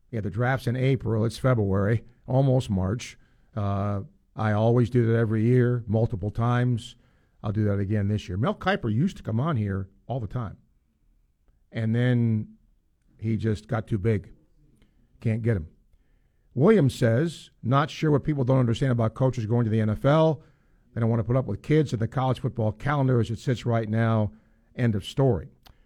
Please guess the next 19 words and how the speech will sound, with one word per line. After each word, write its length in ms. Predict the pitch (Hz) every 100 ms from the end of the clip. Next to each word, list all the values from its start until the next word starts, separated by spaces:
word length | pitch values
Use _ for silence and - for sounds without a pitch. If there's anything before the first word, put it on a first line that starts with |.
| _ _
You 100 | 123
talked 300 | - 143 131
at 80 | 120
length 220 | 127 131
about 180 | 120 113
the 80 | 110
lack 240 | 120 120
of 120 | 104
interest 300 | 127 - 113
in 60 | 104
the 80 | 92
basketball 600 | 127 143 - 123 131 131
team. 220 | 139 127
I 80 | 107
believe 280 | 110 127
it's 120 | 117 104
a 40 |
multi-issue 760 | 110 127 123 110 123 131 - 120
problem. 640 | - 131 151 185 214